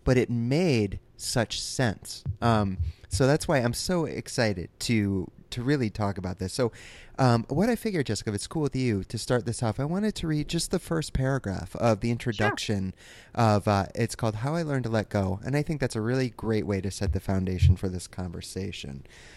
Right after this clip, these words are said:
Speaker 1: So, um, I'm gonna go ahead and read that. It, it says, um, I became a parent and a middle school teacher in the same year, and these twin roles have shaped the way I've raised my children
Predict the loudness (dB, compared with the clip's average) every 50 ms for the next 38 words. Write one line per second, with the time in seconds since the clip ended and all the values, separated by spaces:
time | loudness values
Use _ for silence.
0 | -20 -16 -6 0 4 6 6 6 6 4 4 2 2 2 2 0 0 2 2 2
1 | 2 2 2 2 0 -2 -2 -2 -2 -2 -2 -2 -2 -2 -2 -2 -2 -2 -4 -6
2 | -8 -8 -10 -8 -6 -4 -4 -4 -4 -6 -8 -10 -10 -4 -2 0 0 0 0 0
3 | -2 -2 -2 -4 -6 -8 -10 -14 -20 -20 -20 _ _ -20 -16 -14 -14 -14 -12 -8
4 | -6 -6 -6 -6 -6 -6 -6 -6 -4 -2 0 2 2 2 2 0 -2 -6 -14 -20
5 | -20 -20 -20 -6 0 2 2 4 4 2 2 2 0 0 -2 0 0 0 0 0
6 | -2 -4 -2 0 0 0 0 -2 -2 -2 -2 -2 -2 0 0 0 0 2 2 2
7 | 2 0 0 -2 -4 -8 -8 -6 -4 -2 -2 -2 -2 -2 0 0 0 2 2 2
8 | 2 2 0 -2 -4 -4 -6 -6 -4 -4 -4 -4 -4 -4 -4 -4 -2 0 0 0
9 | 0 -2 -2 -2 0 -2 -2 -2 -2 -2 -2 -2 -2 0 0 0 0 0 0 -2
10 | -2